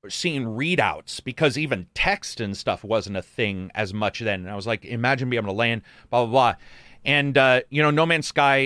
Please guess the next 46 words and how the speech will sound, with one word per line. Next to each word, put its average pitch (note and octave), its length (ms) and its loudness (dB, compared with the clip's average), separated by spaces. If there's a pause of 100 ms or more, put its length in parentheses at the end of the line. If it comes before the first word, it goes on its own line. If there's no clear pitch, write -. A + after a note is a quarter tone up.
it C3+ 80 0
launched C3+ 340 0
like C3 140 2
a B2 40 -4
wet A#2+ 220 0
turd B2+ 280 -2
on A#2+ 160 0
cement. B2+ 520 -4
You G#2 100 -2
know, G#2 160 0
it G2+ 60 -4
was A2 140 -8
terrible. A#2 540 2
It A#2+ 100 0
was, A2+ 100 -6
I A2 80 0
mean, A#2+ 140 -2
they A2+ 80 2
fucked - 320 0
up B2 120 0
everything. G2 600 -2 (180)
Um, G#2+ 280 -4 (300)
you A#2+ 200 -2
know, A2 100 2
there, A#2 140 2
it B2+ 60 0
was A#2+ 120 0
just D3+ 240 0
a A#2+ 60 -4
disaster. F#2+ 680 -2 (540)
But C3+ 100 4
it's B2+ 160 -2
not D#3 260 4
anymore, G#2+ 580 -2 (420)
and C#3+ 160 4
it C3 80 4
has C3+ 120 0
eclipsed - 560 0
my A#2 240 2
dreams, G2+ 440 -4
which A2+ 160 -2
I A2+ 60 2
f-, - 180 -10
I, A#2 320 0
I, A#2+ 180 2 (400)
like, C3 260 -2